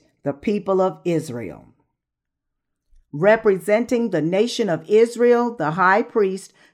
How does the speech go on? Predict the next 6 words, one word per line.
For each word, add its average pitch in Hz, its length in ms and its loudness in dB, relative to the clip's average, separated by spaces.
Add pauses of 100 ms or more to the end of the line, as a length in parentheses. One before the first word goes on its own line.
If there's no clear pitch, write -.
transplanted 214 1120 0
the - 120 -6
sins 175 540 -2
by 147 160 -2
laying 156 440 -2
hands 233 600 -2